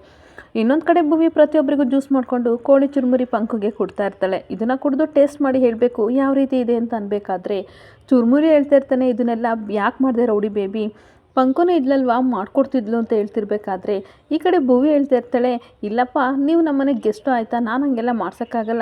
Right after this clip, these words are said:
ಸುಮ್ನೆ ನೀವು ಕುಡ್ದ್ಬಿಟ್ಟು ಟೇಸ್ಟ್ ಹೇಗಿದೆ ಅಂತ ಹೇಳ್ಬೇಕು" ಅಂತ ಅಂದಾಗ, ಎಲ್ಲರೂ ಖುಷಿಯಿಂದ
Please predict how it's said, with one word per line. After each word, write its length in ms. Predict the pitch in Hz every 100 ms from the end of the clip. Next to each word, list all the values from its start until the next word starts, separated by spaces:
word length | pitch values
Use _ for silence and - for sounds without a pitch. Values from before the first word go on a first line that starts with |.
| 196
ಸುಮ್ನೆ 380 | - 247 285 339
ನೀವು 260 | 302 277
ಕುಡ್ದ್ಬಿಟ್ಟು 540 | 277 247 220 254 254 240
ಟೇಸ್ಟ್ 400 | - 277 302 285
ಹೇಗಿದೆ 280 | 247 240 233
ಅಂತ 160 | 226 226
ಹೇಳ್ಬೇಕು" 520 | 208 208 214 220 214
ಅಂತ 160 | 202
ಅಂದಾಗ, 320 | 185 180 190 190 190 - - - _
ಎಲ್ಲರೂ 340 | 370 349 359 359
ಖುಷಿಯಿಂದ 460 | 320 285 294 285